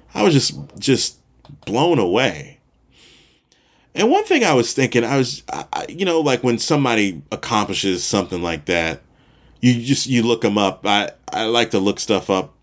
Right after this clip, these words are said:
on Google, the person, look 'em up on, um, Wikipedia. She's only twenty-three.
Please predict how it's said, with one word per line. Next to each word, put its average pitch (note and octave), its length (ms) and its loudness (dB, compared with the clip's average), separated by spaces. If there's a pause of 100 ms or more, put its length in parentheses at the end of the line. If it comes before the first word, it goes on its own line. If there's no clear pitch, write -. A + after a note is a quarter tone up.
(200)
on G2 80 -10
Google, G2 400 0
the F2 80 -4
person, F#2 560 -4 (520)
look F#2+ 200 0
'em G2 100 2
up F#2 220 0
on, F2 260 0
um, D#2 500 -6 (120)
Wikipedia. F2 840 0 (680)
She's A4 260 -2
only A4 260 2
twenty-three. - 1200 -2